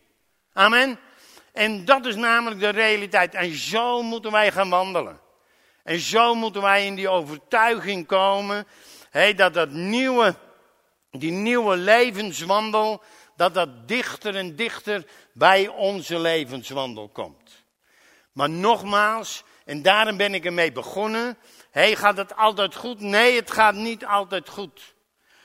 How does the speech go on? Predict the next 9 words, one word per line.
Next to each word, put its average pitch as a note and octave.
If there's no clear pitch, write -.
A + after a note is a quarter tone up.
Alleen, G#3
dat G3
heeft G#3
geen A#3+
effect A3+
meer A3
voor G#3+
de F3+
hemel. F#3